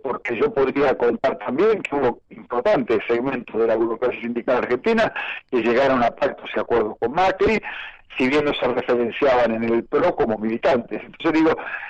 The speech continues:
que la estructura sindical se recueste en un aparato y ese aparato se recueste en el manejo del Estado, en Argentina es más viejo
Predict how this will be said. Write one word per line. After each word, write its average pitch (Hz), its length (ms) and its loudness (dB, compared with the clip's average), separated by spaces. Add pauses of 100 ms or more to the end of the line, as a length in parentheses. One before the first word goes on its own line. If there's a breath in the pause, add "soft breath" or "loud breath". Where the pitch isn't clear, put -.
(120 loud breath)
que - 140 -2
la - 60 4
estructura - 540 -2
sindical 165 600 -2
se - 60 0
recueste 151 540 0
en 156 40 -6
un 165 140 0
aparato 113 600 2
y 147 100 2
ese - 180 -2
aparato 156 580 2
se 135 80 0
recueste 135 540 0
en 127 60 -4
el 113 40 -8
manejo 127 340 -2
del 117 120 4
Estado, 226 500 2 (380 loud breath)
en 135 100 2
Argentina 147 560 0 (140)
es 147 80 0
más 127 160 2
viejo 196 560 2